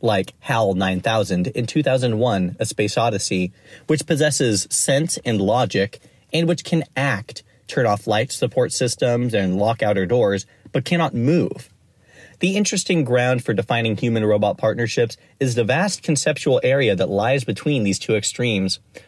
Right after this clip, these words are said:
Combinations of sensors and sense organs, cognition and logic,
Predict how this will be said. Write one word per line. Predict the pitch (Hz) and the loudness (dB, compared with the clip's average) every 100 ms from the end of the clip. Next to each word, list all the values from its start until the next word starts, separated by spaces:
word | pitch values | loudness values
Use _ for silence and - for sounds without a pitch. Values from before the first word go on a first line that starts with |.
| _ | _
Combinations | 156 147 131 127 131 123 | 0 2 2 0 0 -2
of | 104 | -2
sensors | 87 127 117 - 120 113 | 0 -2 0 0 0 0
and | 101 | 0
sense | 92 127 117 - | -2 -2 -2 0
organs, | 120 113 120 117 - - - | 2 2 0 -2 -6 -12 -18
cognition | - 123 98 117 - 113 | -2 -2 0 -2 -2 -2
and | 98 | 0
logic, | 95 104 110 113 110 | 2 2 0 0 -2